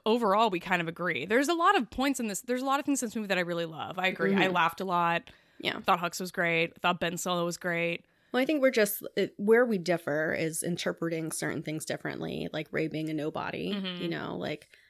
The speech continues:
Speaker 2: I see where you're coming from, but you know, when I repeated back how I understood it,
Speaker 1: Mm-hmm.
Speaker 2: a lot of the points mixed together, but there are a few just little things that we see differently.
Speaker 1: Yeah.
Speaker 2: And that's fine.
Speaker 1: Yeah.
Speaker 2: And then there's some things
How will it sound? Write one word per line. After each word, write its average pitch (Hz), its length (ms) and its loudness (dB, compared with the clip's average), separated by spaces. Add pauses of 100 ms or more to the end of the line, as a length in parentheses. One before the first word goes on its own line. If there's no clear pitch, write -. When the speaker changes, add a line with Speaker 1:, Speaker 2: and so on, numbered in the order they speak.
(220)
Speaker 2:
I 170 80 -2
see 196 220 -2
where 165 140 0
you're 165 160 -4
coming 160 300 -6
from, - 520 -6
but - 240 -6 (720)
you 185 120 -2
know, 151 360 -6
when 180 160 -2
I 165 60 0
repeated 156 400 -6
back 143 260 -4
how 151 260 -4
I 151 180 -6
understood - 440 -4
it, 196 240 -6
Speaker 1:
Mm-hmm. 185 420 -6 (260)
Speaker 2:
a 190 80 -2
lot 196 120 2
of 185 60 -2
the 180 60 -6
points - 360 -6
mixed 180 240 -6
together, - 420 -6
but - 100 -10
there 175 100 -4
are - 20 -6
a 170 40 -8
few 196 200 -6
just - 240 -10
little 170 180 -4
things 165 420 -8
that 151 180 -6 (260)
we 170 120 -2
see - 200 -4
differently. - 640 -8
Speaker 1:
Yeah. 185 340 -2
Speaker 2:
And 170 160 -2
that's - 180 -4
fine. - 480 -6
Speaker 1:
Yeah. 185 220 -10 (160)
Speaker 2:
And 196 160 2
then 190 120 2
there's 170 220 0
some 214 200 2
things 180 460 -2